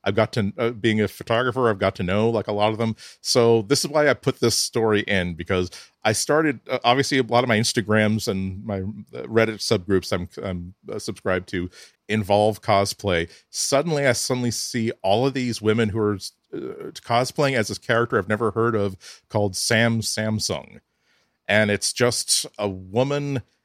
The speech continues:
in, like, a Samsung, like, polo shirt, like if they worked at the Samsung store or whatever,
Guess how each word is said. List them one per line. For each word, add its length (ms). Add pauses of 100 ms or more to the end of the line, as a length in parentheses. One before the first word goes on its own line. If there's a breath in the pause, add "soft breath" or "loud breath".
(140)
in, 360
like, 200
a 40
Samsung, 840
like, 100 (500)
polo 300
shirt, 300
like 140
if 100
they 120
worked 260
at 100
the 80
Samsung 580
store 400
or 140
whatever, 400